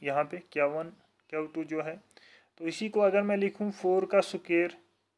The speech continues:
यानी क्यू वन क्यू टू को मैंने क्या स्क्वायर लिखा।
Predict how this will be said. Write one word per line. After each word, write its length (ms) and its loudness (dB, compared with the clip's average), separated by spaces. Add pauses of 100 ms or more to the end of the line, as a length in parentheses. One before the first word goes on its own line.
(460)
यानी 200 -10
क्यू 220 -2
वन 180 -6
क्यू 180 -2
टू 140 -6
को 120 -8
मैंने 220 -4
क्या 200 0
स्क्वायर 300 -2
लिखा। 240 -4